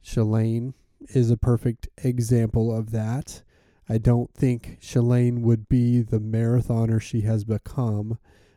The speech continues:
without that transition from a Coach Cook style program to a Coach Schumacher style program. I think that allowed her to eventually achieve the success that she had in New York, winning in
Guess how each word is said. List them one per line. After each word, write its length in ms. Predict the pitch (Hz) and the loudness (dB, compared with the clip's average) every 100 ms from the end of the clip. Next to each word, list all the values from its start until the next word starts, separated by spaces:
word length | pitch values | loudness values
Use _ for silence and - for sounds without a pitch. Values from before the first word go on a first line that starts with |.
| _ | _
without 480 | 123 - 117 113 - | -2 0 0 -2 -4
that 200 | 117 - | -6 -6
transition 800 | - 117 110 113 110 120 113 110 | -2 0 2 2 2 0 -2 -2
from 260 | 117 110 | -2 -2
a 300 | 110 107 104 101 _ _ _ | -2 -2 -2 -6 _ _ _
Coach 340 | - 120 113 - | 0 2 2 0
Cook 300 | 120 113 - | 0 0 -4
style 440 | - 123 113 110 | -6 0 2 2
program 600 | - 120 117 110 107 107 107 | 0 4 4 4 2 0 -2
to 260 | - 113 | 0 2
a 120 | 107 | 2
Coach 300 | 107 - 110 | -2 -2 -4
Schumacher 720 | - - 123 117 110 104 113 104 | -4 -2 0 0 0 -2 -2 -4
style 380 | - 110 104 | -4 -4 -4
program. 480 | 98 123 113 107 101 | -4 -2 -2 -2 -4
I 80 | 101 | -6
think 360 | - 113 - - | -6 -10 -12 -10
that 220 | 113 110 | -8 -8
allowed 560 | 107 110 107 113 123 - | -10 -8 -4 0 0 0
her 340 | 110 101 101 - _ _ _ - | -4 -4 -6 -10 _ _ _ -20
to 380 | - 113 110 110 110 | 0 4 6 4 0
eventually 840 | 107 120 127 127 139 117 120 120 | 0 4 2 2 0 2 2 2
achieve 520 | 113 - - 120 117 | -2 -6 -4 0 0
the 100 | 113 | -2
success 580 | - - - 123 113 110 | -6 -10 -8 -4 -4 -6
that 160 | - - | -10 -10
she 160 | 117 | -8
had 300 | 110 110 110 | -6 -6 -6
in 120 | 107 | -8
New 80 | 110 | -8
York, 320 | 107 107 110 | -6 -6 -6
winning 380 | 110 110 107 107 - _ _ _ _ _ _ _ _ _ _ _ - - | -8 -6 -6 -8 -14 _ _ _ _ _ _ _ _ _ _ _ -18 -4
in 600 | 123 117 113 110 110 | 0 0 -2 -6 -12